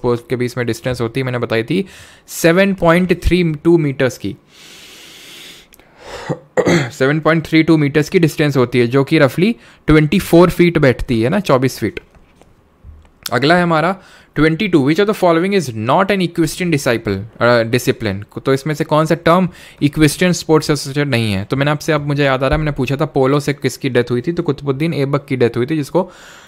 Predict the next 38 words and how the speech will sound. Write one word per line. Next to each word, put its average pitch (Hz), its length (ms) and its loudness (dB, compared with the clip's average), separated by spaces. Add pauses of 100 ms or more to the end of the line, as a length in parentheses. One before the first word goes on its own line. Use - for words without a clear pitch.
(160)
चौगान 170 440 4
को 165 140 0
नाम 139 180 2
से 135 120 -2
भी 123 120 -4
बोलते 107 320 -4
हैं, 101 100 -6
ठीक 131 120 -6
है। 160 60 -2
तो 160 80 2
ड्रेसेज 135 440 2
भी 156 80 2
होता 165 220 4
है, 170 60 4
वॉल्टिंग 147 400 2
भी 160 60 2
होता 160 140 2
है, 151 40 2
शो 147 160 0
जंपिंग 151 360 0
भी 156 60 0
होता 165 120 0
है, 170 40 0
स्प्रिंट 156 420 0
तो 151 120 0
आपका 143 200 0
वो 143 160 0
हम 135 180 -2
रनिंग 123 300 -4
में 143 80 -2
लगाते 110 320 0
हैं 151 40 -4
ना, 196 60 0
स्प्रिंट, 147 320 -6
हंड्रेड 117 240 -2
मीटर 120 260 -6
का 113 100 -6
स्प्रिंट। 104 320 -8